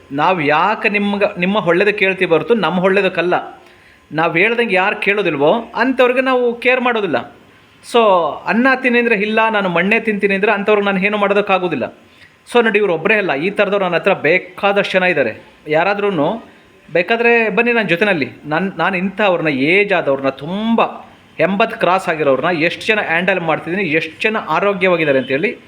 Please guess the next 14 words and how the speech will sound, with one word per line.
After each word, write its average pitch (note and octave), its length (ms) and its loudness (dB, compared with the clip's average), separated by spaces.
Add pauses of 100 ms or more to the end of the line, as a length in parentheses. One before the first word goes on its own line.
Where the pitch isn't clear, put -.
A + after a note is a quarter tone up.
(260)
ನಾನು C#3 160 0
ಬರೀ D#3 200 2
ಸುಮ್ಮನೆ G3 320 -2
ಬಿಲ್ಡಪ್ F3 280 0
ಕೊಡೋದಕ್ಕೆ F3+ 320 0
ಹೇಳ್ತಾ D#3+ 220 2
ಇಲ್ಲ, D#3+ 220 -2
ಸತ್ಯ D#3+ 360 -2
ಹೇಳ್ತಾ E3+ 260 0
ಇದ್ದೀನಿ. G#3 280 -6
ಬನ್ನಿ A#3+ 280 2
ನನ್ನ F3 140 -2
ಜೊತೆನಲ್ಲಿ E3 380 0 (380)
ತೋರಿಸ್ತೀನಿ, A3 460 0